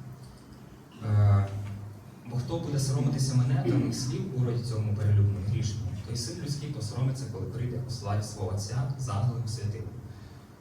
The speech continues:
Тут чітко ясно говориться: «Хто посоромиться мене, того і посоромлюсь я». І це дуже страшно —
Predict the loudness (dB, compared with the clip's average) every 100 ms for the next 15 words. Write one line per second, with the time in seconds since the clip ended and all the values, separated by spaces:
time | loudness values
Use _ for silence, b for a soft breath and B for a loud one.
0 | -14 -8 -6 -8 -8 -6 -4 0 0 -2
1 | -2 -2 -2 -2 -2 0 0 0 4 6
2 | 6 6 4 4 2 0 -2 -4 -2 -2
3 | -2 -6 -6 -6 -8 -8 -10 -12 -14 -16
4 | -16 -12 -8 -6 -4 -6 -10 -16 -18 -20
5 | -20 -20 -20 -20 -20 -16 -14 0 2 4
6 | 0 0 0 0 -2